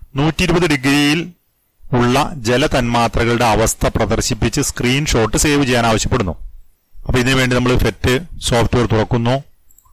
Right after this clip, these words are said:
സ്റ്റേറ്റ്സ് ക്ലിക്ക് ചെയ്ത് കഴിഞ്ഞാൽ ഫെറ്റ് സോഫ്റ്റ്വെയർ വരും. ഇവിടെ, ആ, നൂറ്റിയിരുപത് ഡിഗ്രി എന്ന് പറഞ്ഞതുകൊണ്ട് നമ്മളിവിടെ കെൽവിൻ എന്ന ഈ അളവ് ഇവിടെ ഈ ത്രികോണത്തിൽ ക്ലിക്ക് ചെയ്ത് നമ്മൾ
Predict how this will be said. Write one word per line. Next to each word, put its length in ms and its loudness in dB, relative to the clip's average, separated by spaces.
സ്റ്റേറ്റ്സ് 500 0
ക്ലിക്ക് 200 -2
ചെയ്ത് 140 2
കഴിഞ്ഞാൽ 220 0
ഫെറ്റ് 200 0
സോഫ്റ്റ്വെയർ 380 2
വരും. 200 0
ഇവിടെ, 380 0
ആ, 220 0
നൂറ്റിയിരുപത് 540 0
ഡിഗ്രി 520 0
എന്ന് 120 -2
പറഞ്ഞതുകൊണ്ട് 500 2
നമ്മളിവിടെ 380 0
കെൽവിൻ 540 -2
എന്ന 180 0
ഈ 200 0
അളവ് 280 2
ഇവിടെ 280 2
ഈ 120 -2
ത്രികോണത്തിൽ 500 0
ക്ലിക്ക് 280 -2
ചെയ്ത് 440 -2
നമ്മൾ 320 -2